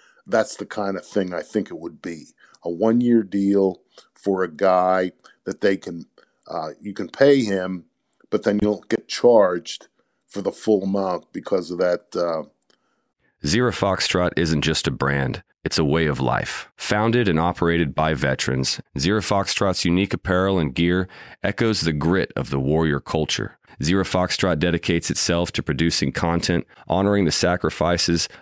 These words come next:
Speaker 2: of forgotten heroes of the past, and connecting history to the present. Embark on a journey with Zero Foxtrot today at zero foxtrot dot com. It's not merely our products, it's about the ethos that we embody, rugged, resilient, and timeless.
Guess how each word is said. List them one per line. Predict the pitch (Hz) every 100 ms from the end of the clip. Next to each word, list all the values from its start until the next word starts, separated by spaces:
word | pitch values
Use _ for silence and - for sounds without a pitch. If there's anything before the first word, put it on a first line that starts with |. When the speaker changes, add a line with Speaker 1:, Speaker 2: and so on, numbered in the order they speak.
| -
Speaker 2:
of | -
forgotten | 71 71 78 67
heroes | 78 78 82 78
of | 78
the | 73
past, | - 69 69 - - _ -
and | -
connecting | 73 76 78 80
history | 76 85 - 58 50
to | -
the | 64
present. | - - 71 62 - _ -
Embark | 78 95 117
on | 131
a | 117
journey | 90 110 98 73
with | 69
Zero | 69 73
Foxtrot | 73 80 82 - 82
today | - 90 90 - -
at | 69
zero | - 80 87
foxtrot | - 85 82 - 82 73
dot | 76 73 -
com. | - 64 60 - - _ _
It's | - -
not | 120 -
merely | 104 107 92
our | 76
products, | - - 80 65 - - - - -
it's | -
about | - 76 -
the | 82
ethos | 87 95 - 65 58
that | -
we | 67 78
embody, | 76 76 64 62 - _ _ _
rugged, | - 78 85 95 101 107 - -
resilient, | - 65 69 80 82 92 - _ _ -
and | 60 -
timeless. | - 65 50 - -